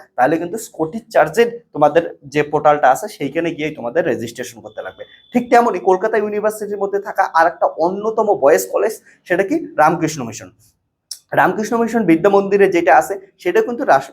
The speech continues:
রামকৃষ্ণ মিশন বিদ্যা মন্দির অ্যাডমিশন টেস্ট নেয়, অ্যাডমিশন টেস্টের মধ্যে অ্যাডমিশন নেয়। ওকে, তার মানে বুঝতে পারছো যে সেন্ট্রালাইজ পোর্টালের মধ্যে in general বেশিরভাগ কলেজগুলো থাকতেছে, কিন্তু সব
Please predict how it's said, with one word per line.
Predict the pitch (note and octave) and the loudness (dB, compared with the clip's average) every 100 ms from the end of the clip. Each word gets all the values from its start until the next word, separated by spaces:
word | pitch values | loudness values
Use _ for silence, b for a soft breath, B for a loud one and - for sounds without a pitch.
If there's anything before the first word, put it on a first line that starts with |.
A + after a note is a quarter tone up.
| - | -2
রামকৃষ্ণ | - - G3+ A3 | 0 0 -2 -6
মিশন | G#3+ G#3+ A#3+ A3 | -6 -4 -4 -4
বিদ্যা | D3 C#3+ F#3+ | -6 2 2
মন্দির | F#3+ G3 B3+ - | 2 0 -4 -2
অ্যাডমিশন | C3 E3 G3 A3 - | -4 -2 -4 -6 0
টেস্ট | G#3 C4 - | 2 2 0
নেয়, | - - B B | -2 -2 B B
অ্যাডমিশন | B2 E3+ G3 G#3 | -2 0 -2 -4
টেস্টের | G#3+ F3 - G3+ | -8 -10 -4 -2
মধ্যে | E3 D#3+ A#3+ - - | 0 0 0 -2 0
অ্যাডমিশন | C3 B2+ B2 A#2 | 0 0 -8 -10
নেয়। | F2 D#2+ _ _ _ - | -16 -20 _ _ _ 0
ওকে, | G3+ E4 - - | 2 2 0 -2
তার | C#3 E3 | 2 2
মানে | G#3 A#3+ | 2 -2
বুঝতে | F3 E3 F#3 | -2 -4 0
পারছো | G#3 G3+ G3 | 0 0 -4
যে | G3 A3 | -4 -4
সেন্ট্রালাইজ | - F3+ E3+ G3+ A3 B3+ - | -4 -4 0 2 4 2 -2
পোর্টালের | F#3+ F#3 F#3 | -2 0 0
মধ্যে | E3+ A#2+ D3 - B _ _ - F#3 | -2 -2 -2 -2 B _ _ -6 0
in | A#3 G3+ C#3+ | 2 2 2
general | D#3+ E3+ A3 B3+ | 4 4 4 2
বেশিরভাগ | F3+ D3 D#3 B3 B3 C4+ C4+ | 0 0 0 -2 -2 -2 0
কলেজগুলো | F#3 E3+ E3 F3 | 2 2 2 0
থাকতেছে, | E3+ - - D#3+ | 0 -4 -8 -6
কিন্তু | G3+ A3 | -6 -6
সব | - - A3+ | -6 2 2